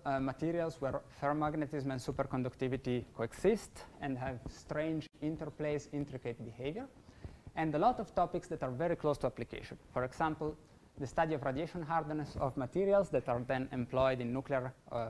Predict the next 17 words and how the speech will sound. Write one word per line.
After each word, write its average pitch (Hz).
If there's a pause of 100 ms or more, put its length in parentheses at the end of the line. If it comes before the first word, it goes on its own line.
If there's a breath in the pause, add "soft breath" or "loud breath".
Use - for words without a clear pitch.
fusion 165
reaction, 170
uh, 127
reactors. 170 (1300 loud breath)
Uh, 143
then 151
the 147
characterization 160
and 139
improvement 151
of 127
performance 135
of 123
superconducting 123
cables 143
for 113
magnets. 151